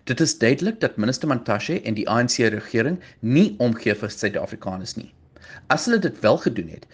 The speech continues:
sou hulle die D A se voorstel om dringende insette van groot brandstofsektor belanghebbendes gesoek om 'n nuwe brandstofprysmodel te skep wat die impak van brandstofpryse op ons ekonomie erken, insluitend hoë belastings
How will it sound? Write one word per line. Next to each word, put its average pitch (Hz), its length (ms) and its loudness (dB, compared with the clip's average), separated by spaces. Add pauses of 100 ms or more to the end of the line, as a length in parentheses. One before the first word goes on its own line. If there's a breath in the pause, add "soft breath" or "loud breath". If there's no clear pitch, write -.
(140)
sou 147 220 4
hulle 160 180 4
die 110 140 -8
D 113 120 2
A 147 220 4
se 131 140 -8
voorstel 120 600 -2 (140 loud breath)
om 110 180 -2
dringende 160 460 4
insette 110 380 -4
van 98 220 -6
groot 147 260 -2
brandstofsektor 110 800 0
belanghebbendes 104 680 0
gesoek - 460 -4 (240 loud breath)
om 117 140 2
'n 107 140 4
nuwe 135 200 4
brandstofprysmodel 107 1200 -2
te - 100 -14
skep - 400 -2 (280 loud breath)
wat - 140 0
die - 200 -4
impak 196 380 2
van 143 180 -2
brandstofpryse 110 800 -2
op - 140 -20
ons 107 160 -4
ekonomie 104 560 0
erken, - 540 -4 (340 soft breath)
insluitend 131 600 0
hoë 135 240 4
belastings 147 680 -2